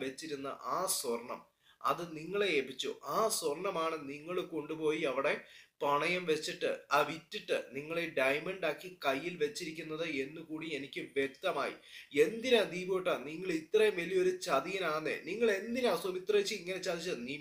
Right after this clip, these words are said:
മിണ്ടിപ്പോകരുത്. ഈ, ഈ വീടും കാര്യങ്ങളൊക്കെ എങ്ങനെ ഉണ്ടായെന്നാ നീ പിന്നെ വിചാരിക്കുന്നത്?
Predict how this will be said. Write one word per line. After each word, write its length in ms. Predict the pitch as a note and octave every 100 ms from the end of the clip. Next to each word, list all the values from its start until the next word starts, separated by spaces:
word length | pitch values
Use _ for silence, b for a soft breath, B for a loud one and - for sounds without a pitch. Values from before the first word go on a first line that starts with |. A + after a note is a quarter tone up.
| C3+
മിണ്ടിപ്പോകരുത്. 880 | C3+ D3 D#3+ F#3 F3 D#3+ D3+ G2 - - B B B -
ഈ, 80 | A2+ - G#3
ഈ 100 | C4+
വീടും 380 | C4+ A#3+ C#4 C#4+ B3
കാര്യങ്ങളൊക്കെ 640 | A3 A#3 A#3+ A#3+ A#3+ A#3 G3+
എങ്ങനെ 360 | G#3+ B3+ C4+
ഉണ്ടായെന്നാ 500 | A#3 A3 A#3 B3 A#3+ G#3+
നീ 120 | A3
പിന്നെ 220 | A3 A3
വിചാരിക്കുന്നത്? 680 | F#3 F#3 G#3 F3 G3 F#3+ C#3